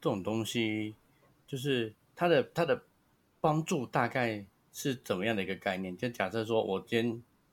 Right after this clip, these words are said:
做业务，那我今天向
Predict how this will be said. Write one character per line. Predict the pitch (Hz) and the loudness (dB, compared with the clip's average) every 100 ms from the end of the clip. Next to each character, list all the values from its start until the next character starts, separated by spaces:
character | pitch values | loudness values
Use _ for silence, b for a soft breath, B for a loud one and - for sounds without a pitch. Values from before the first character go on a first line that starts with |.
| _ _ | _ _
做 | - 113 | 0 4
业 | 113 107 | 8 8
务， | 104 101 85 - _ _ _ _ - | 8 4 -2 -10 _ _ _ _ -2
那 | 123 | 2
我 | 107 90 | 2 2
今 | - | 2
天 | 110 113 | 2 2
向 | - 123 107 95 92 95 | 2 4 4 0 -6 -12